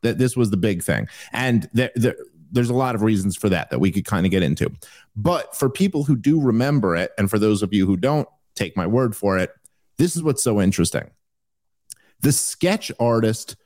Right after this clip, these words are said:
drawing of Timothy McVeigh was, like, the poster of this incident.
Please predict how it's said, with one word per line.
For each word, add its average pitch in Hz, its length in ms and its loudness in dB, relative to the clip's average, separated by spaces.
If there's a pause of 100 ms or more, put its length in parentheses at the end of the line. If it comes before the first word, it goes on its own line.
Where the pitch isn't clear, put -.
(220)
drawing 101 720 0
of 110 220 0
Timothy 127 480 0
McVeigh 107 680 2 (680)
was, 151 320 0
like, 151 360 -2 (100)
the 175 840 2 (680)
poster 180 760 0 (400)
of 139 280 0
this 135 420 -2 (280)
incident. 117 460 0